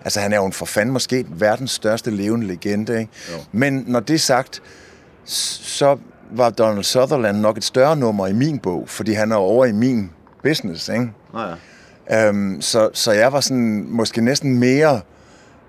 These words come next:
Speaker 1: øh, ærefrygtig over at skulle møde ham. I hvert fald kan jeg bare huske, at jeg sagde til de der folk, der skulle lave filmen, "Vil I godt være søde f-, og sørge for, at der er en stol, jeg sidder i, når jeg skal møde dem, så jeg ikke f-,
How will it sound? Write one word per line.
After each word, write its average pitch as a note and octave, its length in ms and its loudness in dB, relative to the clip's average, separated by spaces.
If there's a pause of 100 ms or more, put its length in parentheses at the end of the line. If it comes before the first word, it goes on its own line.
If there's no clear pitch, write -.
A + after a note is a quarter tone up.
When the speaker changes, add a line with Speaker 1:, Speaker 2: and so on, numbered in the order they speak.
Speaker 1:
øh, G#2+ 220 -2
ærefrygtig G#2+ 760 2
over A2 240 2
at G#2+ 60 -2
skulle G2+ 420 -2
møde F#2+ 240 0
ham. A#2 300 0 (300)
I B2+ 60 0
hvert D#3+ 140 4
fald D3+ 120 -4
kan C#3 120 2
jeg A#2 80 2
bare C3 120 4
huske, C#3+ 200 0
at - 40 -2
jeg A#2 100 0
sagde B2+ 280 2 (520)
til A2 160 -6
de A#2 120 2
der A2+ 120 2
folk, A2 260 2
der A2 60 -4
skulle G#2+ 180 -2
lave A#2+ 120 4
filmen, A2+ 320 0
"Vil A2+ 80 2
I A2+ 40 2
godt C3+ 220 2
være C3 100 2
søde C#3 320 2
f-, - 180 -6 (140)
og G#2 160 -2
sørge B2+ 320 2
for, A#2 180 2
at G2+ 180 2
der G#2 60 2
er A2 160 2
en A2+ 80 -2
stol, D3 340 0
jeg F#2 100 -4
sidder C3+ 300 2
i, G#2+ 120 2
når G2+ 120 -2
jeg F#2 120 0
skal - 140 -4
møde A#2 220 4
dem, A#2 100 -4
så G2 140 -2
jeg G2+ 100 4
ikke A2+ 120 -2
f-, - 240 -16